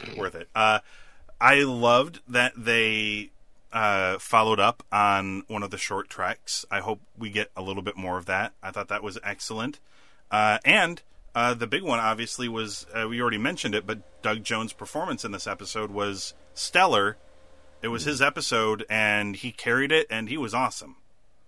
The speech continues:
Speaker 2: Yeah.
Speaker 1: It's a good episode. So before we give the score, uh, let's thank the good people at Adam Tickets for sponsoring the show.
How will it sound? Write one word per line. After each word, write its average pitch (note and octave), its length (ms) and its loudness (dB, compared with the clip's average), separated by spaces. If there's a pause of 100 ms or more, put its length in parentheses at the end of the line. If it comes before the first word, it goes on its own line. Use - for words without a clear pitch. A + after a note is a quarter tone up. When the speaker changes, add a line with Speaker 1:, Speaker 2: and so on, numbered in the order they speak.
(220)
Speaker 2:
Yeah. - 140 -12
Speaker 1:
It's - 80 -10
a A#2 60 -6
good C3 240 0
episode. F#2+ 320 -4
So C#3 100 -4
before C3 260 -4
we F3 120 -4
give A#2 160 -6
the G2+ 80 -8
score, F2+ 380 -10 (440)
uh, G2+ 420 2
let's B2 340 -2
thank - 500 -2
the G#2 160 -8
good G2+ 220 -6
people F#2+ 300 -10
at F2+ 60 -6
Adam E2 240 -8
Tickets A#2 280 -10
for G2 100 -14
sponsoring F2 460 -10
the - 60 -16
show. A3 480 -2